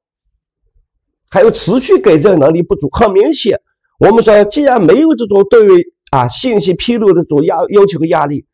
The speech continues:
导致什么结果？导致内部治理缺失良性运行和监督机制，存在这样的问题。但是呢，我们说能不能解决呢？啊，无能为力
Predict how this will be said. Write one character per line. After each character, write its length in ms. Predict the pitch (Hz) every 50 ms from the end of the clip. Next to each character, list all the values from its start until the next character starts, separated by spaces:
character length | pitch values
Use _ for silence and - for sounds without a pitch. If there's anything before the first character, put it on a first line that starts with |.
| _ _ _ -
导 160 | - 214 220
致 160 | 214 262 311
什 100 | 240 247
么 80 | 247 262
结 200 | 208 233 226 214
果？ 180 | - 208 190 170 - -
导 160 | 175 147 156
致 140 | 143 160 185
内 300 | 190 220 247 226 202 180 180
部 220 | - 170 175 165
治 200 | - - 160 185
理 160 | 165 151 143
缺 200 | 139 - - 180
失 140 | 170 - 151
良 220 | 113 107 95 120 160
性 160 | - 202 151
运 200 | 165 175 156 127 107
行 260 | - 113 110 131 147
和 140 | - 120 117
监 240 | - 175 170 170
督 80 | 143 156
机 180 | 131 160 165 156
制， 180 | - 151 - _ _ _ _ _ _ _ _ _ _ _ _ _ -
存 120 | - -
在 140 | 175 233 247
这 100 | - 294
样 160 | 262 226 233
的 60 | 240
问 260 | 269 349 381 320 226 139
题。 240 | - - - - _ _ _ _ _ _ _ _ _ _ _ _ _ _ _ _ _ -
但 180 | - 220 214
是 140 | 180 180 226
呢， 140 | 196 208 190
我 160 | 175 160 156
们 100 | 165 180
说 100 | 175 190 170
能 180 | 165 170 196 254
不 100 | 269 302
能 180 | 269 269 262 220
解 240 | - 233 202 175 135
决 160 | 147 160 190
呢？ 120 | 202 202 165 - _ _ _ _ _ _ _ _ _ _ _ _ _
啊， 140 | - 131 123
无 160 | 120 123 139
能 200 | 151 147 131 -
为 140 | 107 104 98
力 320 | 98 110 131 139 - -